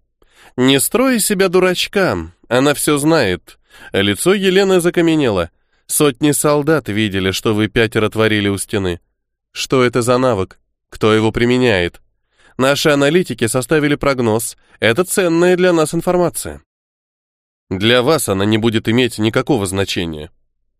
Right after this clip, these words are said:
«Ты что-то знаешь?» — ткнул пальцем Антон, попытавшись взять меня за грудки. Я подал энергию в тело, усиливаясь. Лицо парня изменило цвет, когда я взял его руки и убрал прочь.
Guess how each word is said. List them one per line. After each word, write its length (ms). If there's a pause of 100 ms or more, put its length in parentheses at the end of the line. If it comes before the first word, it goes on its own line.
(140)
«Ты 200
что-то 280
знаешь?» — 400 (360)
ткнул 360
пальцем 400
Антон, 400
попытавшись 600
взять 260
меня 240
за 80
грудки. 460 (720)
Я 240
подал 400
энергию 420
в 80
тело, 320
усиливаясь. 800 (360)
Лицо 360
парня 420
изменило 420
цвет, 460 (180)
когда 340
я 60
взял 240
его 320
руки 340
и 160
убрал 400
прочь. 380